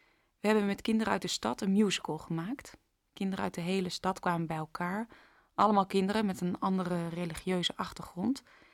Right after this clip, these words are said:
En daarvoor kregen de kinderen muziekles en dansles en toneelles.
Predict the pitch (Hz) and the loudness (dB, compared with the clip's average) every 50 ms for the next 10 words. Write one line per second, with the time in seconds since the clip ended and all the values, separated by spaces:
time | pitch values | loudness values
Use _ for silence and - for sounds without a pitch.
0 | _ _ _ _ _ _ _ _ _ _ _ - 208 202 202 202 202 226 - 214 | _ _ _ _ _ _ _ _ _ _ _ -4 -2 -2 0 0 -2 0 0 -2
1 | 214 - - - 247 254 262 254 - 240 233 240 233 226 - - - 233 226 220 | -2 -2 -2 0 4 4 4 2 0 -2 -2 -2 -2 -4 -8 -6 0 2 2 2
2 | 214 202 196 180 180 175 - 180 185 - - 214 214 240 302 330 - - - - | 2 2 2 2 2 2 0 -2 -4 -6 -4 -2 -2 -2 -2 -2 -4 -6 -6 -8
3 | - - 185 170 170 165 165 160 175 185 202 214 214 - 214 208 208 233 254 - | -6 -6 -6 -4 -2 -4 0 2 2 2 2 2 -2 -4 -4 -4 -4 -4 -6 -8
4 | - - - - 165 160 160 - - 185 165 165 165 175 185 202 214 214 220 262 | -10 -8 -6 -6 -6 -6 -8 -8 -8 -6 -4 -2 -2 -2 -2 -2 -2 -4 -4 -6
5 | 302 - - - | -8 -10 -14 -16